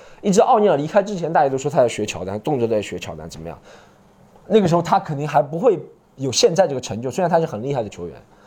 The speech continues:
他有现在的成就肯定是突破自我，成为 I'm Kobe，你知道吗？虽然乔丹是，我是致敬他，他是让我一个得到启发的人，但是我要做科比，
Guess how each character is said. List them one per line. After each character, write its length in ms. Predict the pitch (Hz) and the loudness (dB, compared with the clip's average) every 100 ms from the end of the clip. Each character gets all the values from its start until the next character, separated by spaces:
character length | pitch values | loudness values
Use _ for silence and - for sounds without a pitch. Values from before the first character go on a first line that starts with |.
| - - - | -20 -8 2
他 80 | 254 | 4
有 120 | 170 | 4
现 180 | - 247 | 6 6
在 80 | |
的 60 | 196 | 6
成 140 | 139 | 2
就 100 | 143 160 | -2 -2
肯 100 | 117 | -4
定 80 | |
是 100 | 131 147 | -6 -6
突 280 | - 277 | 4 4
破 200 | 285 277 | 6 4
自 200 | 147 - | 4 -2
我， 160 | 117 85 - - - | -6 -8 -12 -20 -12
成 200 | - 170 | 0 4
为 200 | 196 127 - | 4 4 0
I'm 260 | 165 170 | 0 0
Kobe， 400 | 143 170 139 110 - _ _ | -2 -2 -2 -4 -14 _ _
你 100 | 101 | -8
知 80 | 113 | -4
道 60 | 101 | -4
吗？ 180 | 71 - - - | -8 -18 -20 -4
虽 160 | 208 | 2
然 100 | 190 | 2
乔 200 | 175 151 | 2 2
丹 160 | 151 185 | 4 2
是， 380 | 180 156 117 - _ _ _ _ _ - | 0 0 0 -4 _ _ _ _ _ -14
我 80 | 107 | -6
是 100 | 156 | -2
致 180 | 160 202 | 0 2
敬 180 | 160 127 | 0 -2
他， 120 | 107 | -4
他 120 | 156 | -4
是 160 | 160 170 | 0 2
让 120 | 147 | 4
我 80 | 127 | 2
一 60 | |
个 100 | 139 | 0
得 140 | 127 143 | 2 4
到 80 | 151 | 4
启 240 | - - | 2 0
发 160 | - 143 | 2 2
的 100 | 110 | 2
人， 100 | 98 | -2
但 100 | 127 | -2
是 100 | 113 | 0
我 100 | 101 | 0
要 80 | 110 | 0
做 120 | 110 | -4
科 220 | - 131 | -6 -4
比， 160 | 95 | -4